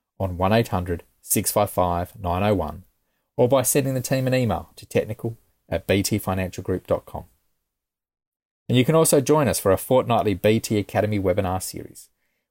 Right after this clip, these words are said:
with our next session scheduled for midday Australian Eastern Daylight Savings Time on the ninth of November two thousand and twenty-two, when I'll be presenting an ethics-focused session titled A Problem Shared. Now, whilst not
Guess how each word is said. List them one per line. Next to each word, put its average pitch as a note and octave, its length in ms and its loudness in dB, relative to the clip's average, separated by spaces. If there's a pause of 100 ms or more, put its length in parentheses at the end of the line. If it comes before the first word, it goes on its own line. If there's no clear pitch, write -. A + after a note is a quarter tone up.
with G#2+ 120 6
our G2 100 4
next A#2+ 280 0
session G#2 440 -2
scheduled G2 400 -2
for - 140 -8
midday A2 580 0
Australian F#2 400 -2
Eastern F#2 280 -6
Daylight F2 400 0
Savings G#2 420 0
Time G2 360 -10 (460)
on G2 120 0
the F#2+ 80 2
ninth G#2 320 2
of A#2+ 80 -2
November F#2+ 400 0
two - 280 -8
thousand F2 420 -4
and F2 60 -14
twenty-two, E2+ 600 -10
when G#2+ 180 0
I'll C#3 140 4
be B2+ 140 2
presenting F#2 540 -6
an E2+ 200 -14
ethics-focused - 720 -2
session - 420 -10
titled F2+ 460 -4 (400)
A - 80 -4
Problem F#2+ 380 -2
Shared. - 380 -4 (1400)
Now, A2 100 4
whilst C3+ 280 4
not D3 180 2